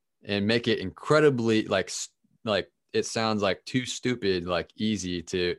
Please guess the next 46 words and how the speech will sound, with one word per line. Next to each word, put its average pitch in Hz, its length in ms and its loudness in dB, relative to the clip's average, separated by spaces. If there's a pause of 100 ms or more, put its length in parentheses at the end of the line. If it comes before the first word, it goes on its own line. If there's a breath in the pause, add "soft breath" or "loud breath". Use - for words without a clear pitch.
(100)
do 95 180 -2
this 92 140 -2
behavior. 87 520 0
We 90 60 -4
wanna 95 180 -4
make 98 240 -2
it - 120 -10
that 101 180 0
simple, 87 580 -4 (360 soft breath)
and 98 100 -6
let's 101 140 -4
try 113 160 2
to 101 60 -2
do 98 120 -2
that 98 240 0
consistently. 85 680 -10
And 98 100 -10
then 98 80 -8
we'll 90 100 -8
build 117 300 2
on 90 100 -4
that 87 200 -4
over 87 180 -6
time 92 540 -6
until 98 440 -4 (240)
you 110 160 -6
end 120 120 -2
up 104 180 -2
reaching 113 260 -4
that 87 180 -6
outcome. 85 500 -8 (380 soft breath)
And 110 80 -2
it 107 40 -2
becomes 107 320 -2
a 87 40 -6
permanent 110 380 -4
thing 104 280 -4
because 85 220 -8
you 82 60 -12
change 92 260 -6
your 80 100 -10
behaviors, 80 640 -8
because 92 320 -4
it's 90 120 -8
your 92 100 -6
behaviors, 87 720 -2